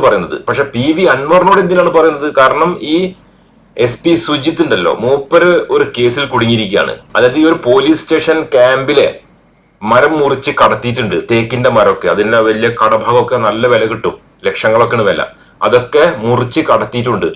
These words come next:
അപ്പൊ ആ ഒരു കേസിൽ എസ് പി സുജിത് ദാസ് പെട്ടിട്ടുണ്ട്. അത് പുറത്തേക്ക് കൊണ്ടുവന്നത് പോലും ഈ പി വി അൻവറാണ്. എന്നിട്ട് ഈ സുജിത് ദാസ് പറയുന്ന ഒരു കാലത്ത് പോലീസിൽ സർവശക്തനായിരുന്ന ഐ ജി പി വിജയനെ തകർത്തതും അജിത് കുമാറാണ്. അപ്പൊ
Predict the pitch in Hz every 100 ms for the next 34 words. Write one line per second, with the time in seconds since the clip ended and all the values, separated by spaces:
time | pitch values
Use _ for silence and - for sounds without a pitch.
0 | - 139 - 147 190 180 175 160 160 160
1 | - 165 156 151 131 135 147 147 156 139
2 | 139 139 160 - 113 139 196 143 - _
3 | _ 123 135 - 165 170 156 - 156 135
4 | 135 127 135 143 - 147 - 120 123 156
5 | 160 90 90 95 85 62 - 139 175 180
6 | 202 190 170 151 165 170 165 147 147 143
7 | 180 175 156 151 - - 135 135 139 165
8 | 156 139 147 151 156 151 139 135 135 147
9 | - 120 127 139 156 143 135 156 113 113
10 | 139 143 120 - - - 120 117 135 -
11 | 135 196 208 - 113 117 - 107 104 98
12 | 101 95 87